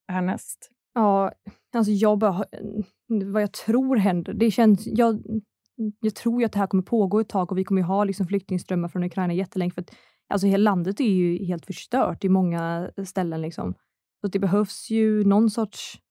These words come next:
Speaker 2: ja, det kommer ju vara liksom folk som flyr därifrån och ukrainare kommer ju inte kunna leva liksom,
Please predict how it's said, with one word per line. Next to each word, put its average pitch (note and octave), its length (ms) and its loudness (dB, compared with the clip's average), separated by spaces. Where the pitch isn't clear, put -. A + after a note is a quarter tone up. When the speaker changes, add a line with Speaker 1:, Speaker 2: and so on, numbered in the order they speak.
Speaker 2:
ja, G3 280 4
det G3 120 0
kommer G#3+ 180 6
ju G#3 60 4
vara G#3+ 240 4
liksom F#3+ 420 2
folk F3+ 240 -2
som F#3+ 160 0
flyr F#3+ 240 2
därifrån F#3 460 2
och F3+ 240 -2
ukrainare G3 480 2
kommer F#3 240 2
ju G3+ 60 6
inte G3+ 140 0
kunna E3+ 220 -2
leva E3+ 320 -4
liksom, F3 400 -4